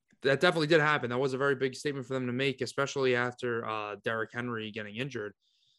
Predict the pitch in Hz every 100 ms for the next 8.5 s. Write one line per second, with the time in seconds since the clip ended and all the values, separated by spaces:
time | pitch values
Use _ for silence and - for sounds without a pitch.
0 | _ 160 226 302 359 269 190 180 165 -
1 | 170 139 123 123 120 117 143 131 127 131
2 | 131 135 127 117 110 - 113 110 _ _
3 | _ _ _ _ _ 127 131 127 - 127
4 | 147 160 196 185 147 147 147 131 117 110
5 | - _ _ _ 143 139 131 123 123 131
6 | 165 220 226 208 180 170 156 151 127 123
7 | 120 117 127 139 143 131 - 139 135 123
8 | 117 - 123 113 113